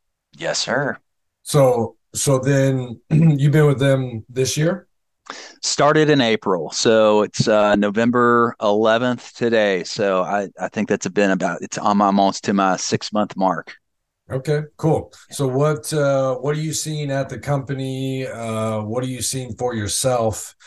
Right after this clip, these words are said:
Speaker 2: uh, in the future with this, uh, with this platform and, you know, potentially other SaaS kind of products and so forth in your portfolio?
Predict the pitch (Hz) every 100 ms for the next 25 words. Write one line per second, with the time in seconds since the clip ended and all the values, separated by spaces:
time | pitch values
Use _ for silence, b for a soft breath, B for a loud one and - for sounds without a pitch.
0 | B B - 107 104 101 123 113 101 135
1 | 127 - 110 101 101 95 98 117 107 107
2 | 104 95 - - 107 95 95 92 98 92
3 | 113 - - 107 101 - 107 104 98 92
4 | 87 - 98 85 - 98 85 95 87 92
5 | 90 - 104 95 92 - - - b b
6 | b _ 107 87 82 98 90 85 82 -
7 | 82 92 80 85 82 85 82 - 80 -
8 | 87 78 69